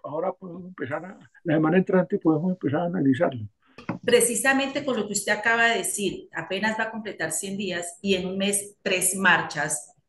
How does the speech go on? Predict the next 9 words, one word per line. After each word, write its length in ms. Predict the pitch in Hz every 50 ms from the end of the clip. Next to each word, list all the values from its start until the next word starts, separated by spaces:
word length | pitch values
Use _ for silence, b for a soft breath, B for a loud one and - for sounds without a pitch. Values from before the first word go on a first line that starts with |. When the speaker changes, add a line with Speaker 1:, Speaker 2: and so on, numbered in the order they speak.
| _ _ -
Speaker 2:
de 180 | 165 175 170 160
la 240 | 156 151 - - -
oposición, 880 | 175 165 165 170 156 - - 160 - - - 151 - - - - - _ _ _ _ _
tres 320 | - 185 185 175 180 185 175
marchas. 540 | 156 143 139 - - - - - - - _ _ _ _ _ _ _ -
¿Cómo 220 | 269 262 269 285
ve 120 | 285 285
usted 360 | 277 269 - - - 262 247 247
ahora 540 | 247 240 240 233 226 220 220 220 - -